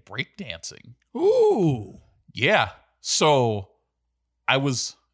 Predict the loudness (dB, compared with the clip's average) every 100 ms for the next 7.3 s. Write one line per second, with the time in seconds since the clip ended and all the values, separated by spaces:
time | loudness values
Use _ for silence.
0 | _ _ -20 -6 -2 0 0 -4 -4 -6
1 | -8 -8 -6 -6 -10 -10 -8 -8 -8 -6
2 | -6 -6 -10 -10 -14 -20 -20 -20 _ _
3 | -6 -4 -4 -6 -8 -8 -6 -8 -6 -10
4 | -10 -10 -10 -8 -10 -12 _ _ -6 -4
5 | -6 -12 _ -8 -8 -14 -12 -12 -10 -10
6 | -10 -10 -16 -18 -16 -14 -14 -16 -16 -12
7 | -10 -10